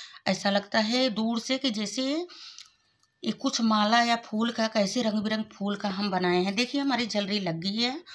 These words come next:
ऐसे ही हम सभी में लगा लेंगे। और हम पहले भी हम तोरण बनाए हैं,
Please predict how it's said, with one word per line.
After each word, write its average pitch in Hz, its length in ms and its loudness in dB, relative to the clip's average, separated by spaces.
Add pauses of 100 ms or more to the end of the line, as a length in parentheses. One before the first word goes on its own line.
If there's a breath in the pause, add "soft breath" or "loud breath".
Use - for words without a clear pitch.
(380 loud breath)
ऐसे 214 360 2
ही 269 200 0
हम 277 120 0
सभी 208 340 -4
में 247 160 0
लगा 185 340 -2
लेंगे। 233 440 -2 (500 loud breath)
और 226 160 4
हम 330 280 0
पहले 262 340 4
भी 330 180 4
हम 320 160 6
तोरण 285 320 6
बनाए 269 320 6
हैं, 294 260 4